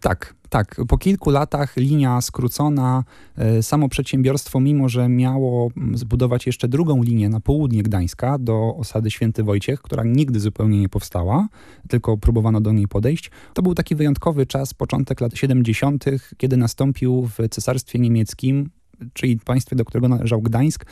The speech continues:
miał miejsce kryzys. Typowa bańka inwestycyjna, inwestowano w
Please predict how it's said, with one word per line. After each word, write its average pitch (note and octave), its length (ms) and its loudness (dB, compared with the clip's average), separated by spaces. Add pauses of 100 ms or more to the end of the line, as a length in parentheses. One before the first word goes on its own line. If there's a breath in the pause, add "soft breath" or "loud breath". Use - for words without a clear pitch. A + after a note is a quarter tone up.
(260 loud breath)
miał C3+ 220 2
miejsce C#3 220 0
kryzys. - 500 0 (380 loud breath)
Typowa D#3+ 320 0
bańka B2+ 480 0
inwestycyjna, B2 800 0 (200)
inwestowano A#2+ 840 2
w G#2+ 60 -6